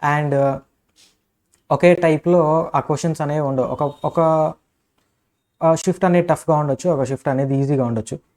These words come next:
So, రిజల్ట్స్ వదిలేటప్పుడు, రిజల్ట్స్ రిలీజ్ చేసేటప్పుడు ప్రతి ఒక్కరికి ఫెయిర్‌గా ఉండాలి. ఇప్పుడు క్వశ్చన్ పేపర్ అనేది ఒకరికి టఫ్‌గా ఉంది, ఇంకొకరికి ఈజీగా ఉంది అనుకోండి, ఫెయిర్ ఉండదు. ఎవరికైతే ఈజీగా ఉందో వాళ్ళకే,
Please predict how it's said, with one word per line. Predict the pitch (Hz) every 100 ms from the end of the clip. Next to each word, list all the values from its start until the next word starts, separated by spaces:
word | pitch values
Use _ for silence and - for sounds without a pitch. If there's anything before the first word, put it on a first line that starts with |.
| - 208
So, | 190 185 190 - _ 156
రిజల్ట్స్ | 160 214 220
వదిలేటప్పుడు, | 185 170 160 156 131 127 147 123 131 160 151
రిజల్ట్స్ | 131 160 147
రిలీజ్ | 143 175 175
చేసేటప్పుడు | 165 143 123 123 180
ప్రతి | 175 175
ఒక్కరికి | 180 180 170 185 208
ఫెయిర్‌గా | - 165 170 156 139
ఉండాలి. | 123 117 110
ఇప్పుడు | - _ _ _ _ 160
క్వశ్చన్ | 170 170 185
పేపర్ | 190 175
అనేది | 165 160
ఒకరికి | 156 156 143
టఫ్‌గా | 151 - 165
ఉంది, | 156 147 156
ఇంకొకరికి | 160 143 147 139 143
ఈజీగా | 139 147
ఉంది | 139 131
అనుకోండి, | 123 123 123 123 _ _ _ _ _
ఫెయిర్ | 190 196 196 -
ఉండదు. | 160 180 175 123 - _ _ -
ఎవరికైతే | 165 180 180 180 180 180 165
ఈజీగా | 175 175 170
ఉందో | 185
వాళ్ళకే, | 226 170 160 170 214 175 170